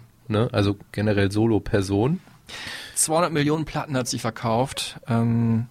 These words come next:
Speaker 1: Und verkauft ständig wieder welche,
Speaker 2: und
Speaker 1: obwohl
Speaker 2: ihre
Speaker 1: sie das nicht mehr muss als Milliardärin.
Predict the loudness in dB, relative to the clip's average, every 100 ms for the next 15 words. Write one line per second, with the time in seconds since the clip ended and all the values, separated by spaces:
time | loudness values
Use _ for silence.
0 | _ -2 2 2 2 2 2 -2 -2 0
1 | 0 -2 -8 -14 _ -12 -2 2 4 4
2 | 0 2 -2 -2 -6 -6 -2 -2 -4 -2
3 | 2 4 4 4 2 0 0 0 0 -2
4 | -6 -4 0 2 2 0 0